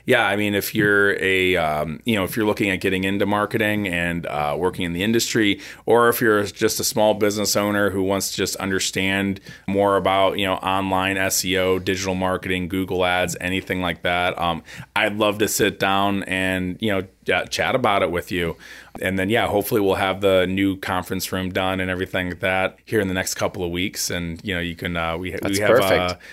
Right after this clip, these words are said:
Speaker 1: we
Speaker 2: That's
Speaker 1: have cold brew coffee and kombucha on tap. So, you know,
Speaker 2: Nice.
Speaker 1: feel free to, you know, come by and grab a drink.
Speaker 2: By the time this, uh, episode, you know, actually gets out onto the streets, that'll all be there and in place. So
Speaker 1: For sure.
Speaker 2: be perfect.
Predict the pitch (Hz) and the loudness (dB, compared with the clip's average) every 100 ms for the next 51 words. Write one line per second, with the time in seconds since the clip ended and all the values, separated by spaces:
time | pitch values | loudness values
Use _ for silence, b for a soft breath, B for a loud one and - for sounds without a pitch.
0 | - 139 120 151 156 127 131 123 113 123 | 0 2 2 4 4 4 2 2 2 2
1 | 104 107 107 113 - 113 110 110 95 104 | 0 0 -2 0 0 0 0 0 0 0
2 | - 104 95 101 131 104 101 110 - 107 | 0 2 2 4 4 4 4 2 2 -2
3 | 101 104 98 95 B - 110 - 107 95 | 0 2 0 -2 B -4 -2 0 -2 2
4 | 95 95 92 92 90 95 107 110 - _ | 2 2 0 -2 -4 -6 -8 -8 -14 _
5 | 95 98 - 107 107 101 98 - 98 98 | 4 4 4 2 4 4 4 6 6 6
6 | 87 - 107 107 - 104 101 101 90 104 | 4 2 2 2 6 8 10 8 4 2
7 | 98 95 73 98 - 104 101 95 - 104 | 4 4 4 2 0 4 4 4 0 -2
8 | - - - 101 - 98 104 101 - 117 | -2 -4 0 0 0 0 0 0 2 2
9 | 147 - 101 95 95 98 98 107 107 107 | 2 2 4 6 8 6 4 2 4 4
10 | 214 147 92 92 127 113 127 - 98 90 | 4 2 0 0 0 0 -2 0 0 2
11 | 101 - 107 127 98 - 104 - 170 208 | 0 0 2 0 -2 -2 -2 0 0 2
12 | 90 78 | 0 0